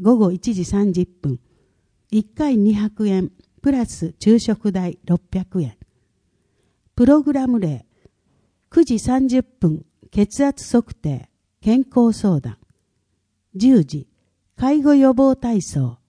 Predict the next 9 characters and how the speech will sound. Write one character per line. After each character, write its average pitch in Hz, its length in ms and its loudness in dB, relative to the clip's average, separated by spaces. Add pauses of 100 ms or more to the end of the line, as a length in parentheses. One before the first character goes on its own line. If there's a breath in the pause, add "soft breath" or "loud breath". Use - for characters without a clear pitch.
(300)
各 254 360 -4
プ - 220 0
ロ 220 140 6
グ 180 100 0
ラ 147 120 -4
ム。 117 160 -10 (800)
十 233 260 4
一 226 320 -2
時、 147 220 -10